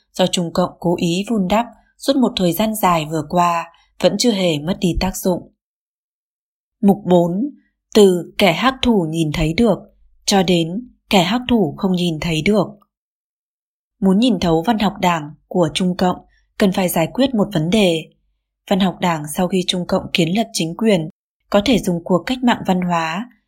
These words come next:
phân thành hai giai đoạn. Giai đoạn đầu từ năm một nghìn chín trăm bốn mươi chín tới cách mạng văn hóa. Giai đoạn sau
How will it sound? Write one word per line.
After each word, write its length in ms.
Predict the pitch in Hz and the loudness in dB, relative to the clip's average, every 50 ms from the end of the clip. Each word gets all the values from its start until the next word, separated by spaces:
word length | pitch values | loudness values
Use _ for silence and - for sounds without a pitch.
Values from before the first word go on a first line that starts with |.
| _ _ - | _ _ -4
phân 160 | - 202 185 | -2 -2 0
thành 220 | 180 190 180 165 151 | 2 0 0 0 0
hai 300 | 151 165 185 180 175 170 | -2 -4 -2 -2 -2 -2
giai 200 | 165 175 175 170 | -2 -2 -2 0
đoạn. 260 | 175 180 170 170 - - _ _ _ _ _ _ _ _ _ _ _ | 0 0 0 0 -2 -6 _ _ _ _ _ _ _ _ _ _ _
Giai 200 | - - 240 226 | -2 0 0 2
đoạn 220 | 233 208 - 160 | 2 0 0 0
đầu 300 | 185 180 170 165 160 160 - - | 0 2 2 0 -2 -4 -4 -4
từ 100 | 175 165 | -2 0
năm 180 | 185 226 226 | 0 -2 -2
một 80 | 214 175 165 | -2 -2 -2
nghìn 160 | 175 165 156 151 | -2 -2 -2 -4
chín 200 | - - 156 160 | -4 -6 -6 -4
trăm 180 | 165 208 196 185 | -2 -2 -2 -2
bốn 180 | 180 175 175 165 | -2 -4 -4 -4
mươi 60 | 165 | -2
chín 260 | - - 175 160 156 165 185 247 - _ _ _ _ _ _ | -2 -2 -2 -2 -2 -4 -6 -10 -10 _ _ _ _ _ _
tới 200 | - 175 160 160 160 | 0 0 0 0 0
cách 140 | - 254 247 | -2 -2 -2
mạng 220 | 233 214 - - - | -2 -2 -2 -2 -2
văn 140 | 185 175 175 | -2 -2 -2
hóa. 440 | 180 170 165 165 160 156 170 196 - - _ _ _ _ _ _ _ _ _ _ - | -2 -2 -2 -4 -4 -4 -6 -8 -10 -14 _ _ _ _ _ _ _ _ _ _ -2
Giai 140 | - 208 196 | 0 0 2
đoạn 180 | 190 190 185 - - - | 0 0 -2 -4 -4 -2
sau 340 | 196 190 180 180 175 180 | -2 0 0 -2 -4 -6